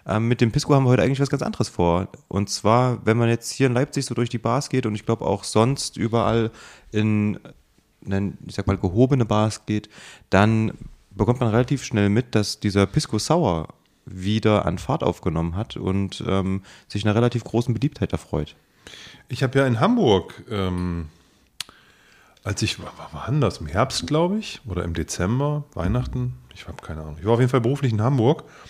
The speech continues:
Speaker 2: und war beim Jörg Meier im Le Lion.
Speaker 1: Ach, schön.
Speaker 2: Und, ähm, hab dort drei Drinks genossen und als Drink Nummer zwei einen Pisco Sour. Und ich war hin und weg. Also das war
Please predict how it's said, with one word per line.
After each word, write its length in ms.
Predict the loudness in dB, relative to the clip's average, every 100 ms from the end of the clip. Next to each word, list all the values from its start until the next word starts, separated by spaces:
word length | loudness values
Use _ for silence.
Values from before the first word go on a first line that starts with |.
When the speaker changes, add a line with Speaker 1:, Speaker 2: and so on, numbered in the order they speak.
| -4 -4 -6 -12 -6
Speaker 2:
und 160 | -2
war 140 | 0 2
beim 160 | 0
Jörg 180 | 0 0
Meier 460 | 4 4 4 2 -2
im 180 | -4 2
Le 100 | 4
Lion. 380 | 4 2 0 -4 -10 _ _
Speaker 1:
Ach, 100 | -10
schön. 300 | 0 4 2 0 _ -4
Speaker 2:
Und, 400 | 0 0 -2 -4 -4
ähm, 320 | -2 -2 -4 -12 -20 -20 -16
hab 240 | -6 -6 0
dort 440 | 2 2 0 -12 -20 -8
drei 460 | 2 4 6 4
Drinks 560 | 4 0 0 -2 -10 -2
genossen 460 | 2 2 0 -2 -4 -8 _ _ _ _ _
und 300 | -8 -6 -4 -4
als 220 | -4 -4
Drink 300 | -2 -2 0
Nummer 200 | -2 -2
zwei 340 | -2 0 0
einen 180 | 0 -2
Pisco 320 | -2 -2 -4
Sour. 480 | -4 0 0 0 -4 -16 _ _ _ _ _ _ _ _ -20 -20 _ _ _
Und 220 | -6 -6
ich 180 | -6 0
war 560 | 2 2 2 0 -4 -12 _
hin 180 | 2 4
und 140 | 4
weg. 260 | 0 -4 -14 _ _ _ _ _ _ _ _
Also 180 | -4 0
das 220 | -2 2
war 340 | 4 4 4